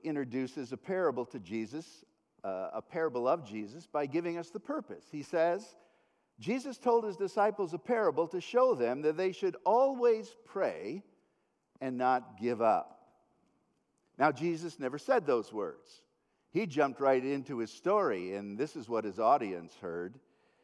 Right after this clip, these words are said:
There was this powerful, God-hating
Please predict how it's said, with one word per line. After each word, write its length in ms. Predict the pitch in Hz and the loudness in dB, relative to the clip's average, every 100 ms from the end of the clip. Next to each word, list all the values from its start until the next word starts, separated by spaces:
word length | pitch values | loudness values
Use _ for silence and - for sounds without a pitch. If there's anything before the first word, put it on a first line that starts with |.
| _ _ _ _ - 135 | _ _ _ _ -16 0
There 180 | 165 | 2
was 280 | 180 185 160 | 4 2 2
this 360 | 165 170 - - - | -2 -2 -4 -16 -8
powerful, 640 | - 285 349 381 330 311 | -2 0 -2 -4 -4 -6
God-hating 1200 | 226 185 180 190 190 143 156 165 147 147 131 123 | -8 -8 -4 -4 -6 -6 -2 0 0 -4 -4 -8